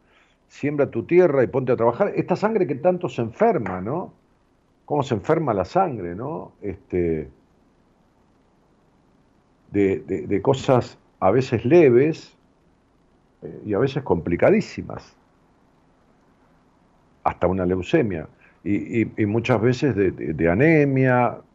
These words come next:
de colesterolemia. Y todas esas cosas tienen un, una, un significado muy claro, muy claro, desde, desde lo emocional, desde lo conductual.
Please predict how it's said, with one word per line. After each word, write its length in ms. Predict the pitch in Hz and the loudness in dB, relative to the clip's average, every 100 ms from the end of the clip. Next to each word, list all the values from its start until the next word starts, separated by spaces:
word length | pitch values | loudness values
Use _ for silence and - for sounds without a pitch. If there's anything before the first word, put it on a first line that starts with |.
| _ _ _ | _ _ _
de 200 | - 90 | -6 -4
colesterolemia. 1600 | - 90 85 - _ - 95 92 135 190 139 113 104 104 101 90 - _ - _ _ _ _ - | 0 2 0 -4 _ 0 2 4 4 6 4 0 -4 -4 -4 -6 -12 _ -20 _ _ _ _ -4
Y 100 | 120 | 2
todas 240 | 214 208 | 4 4
esas 160 | 233 226 | 2 -2
cosas 340 | 233 214 - | -4 -4 -6
tienen 380 | 196 180 165 151 | 0 0 0 -2
un, 220 | 139 131 | -4 -6
una, 560 | 131 131 117 107 95 67 | -2 0 2 0 -4 -12
un 600 | - 82 - 98 107 104 | -18 -18 -10 -6 -4 -4
significado 640 | - 104 95 98 104 101 | -4 0 0 2 4 6
muy 240 | 95 98 98 | 6 4 4
claro, 580 | 131 190 175 98 76 - _ _ - | 6 6 6 4 -2 -10 _ _ -14
muy 160 | 92 | -14
claro, 560 | - 131 143 139 175 180 _ _ _ _ _ | -6 0 2 2 -2 -6 _ _ _ _ _
desde, 400 | - 87 87 78 | -8 -6 -6 -8
desde 340 | - 87 80 80 | -6 -6 -4 -4
lo 160 | 80 | -4
emocional, 680 | 76 80 - 90 170 220 107 | -4 -6 -2 2 4 4 2
desde 200 | 80 78 | -2 -6
lo 120 | 82 | -8
conductual. 640 | - 82 85 - - 71 | -6 -8 -6 -4 0 0